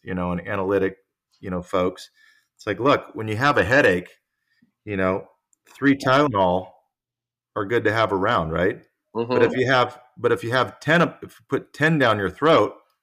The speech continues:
Speaker 1: it's probably not gonna work too good, right? So, you know, I think that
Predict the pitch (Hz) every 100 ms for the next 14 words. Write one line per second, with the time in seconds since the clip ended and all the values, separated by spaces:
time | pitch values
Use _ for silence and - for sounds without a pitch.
0 | _ _ - 156 147 131 117 110 131 127
1 | - 92 82 82 92 104 - - 104 98
2 | - _ _ _ _ _ _ - 107 98
3 | 98 98 123 110 107